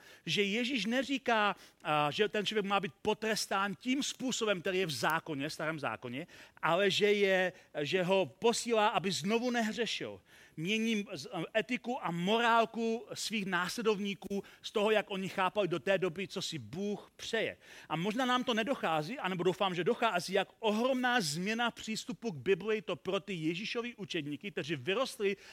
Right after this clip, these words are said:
jako klasičtí Židé, jak ohromná změna to byla, jak silná, eh, změna to byla. A mnoho, eh, takových těch teologických antiježíšovských učení,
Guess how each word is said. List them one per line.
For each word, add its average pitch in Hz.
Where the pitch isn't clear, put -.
jako 170
klasičtí 226
Židé, 170
jak 170
ohromná 220
změna 196
to 180
byla, 139
jak 131
silná, 240
eh, 135
změna 170
to 196
byla. 135
A 143
mnoho, 208
eh, 127
takových 208
těch 226
teologických 208
antiježíšovských 220
učení, 196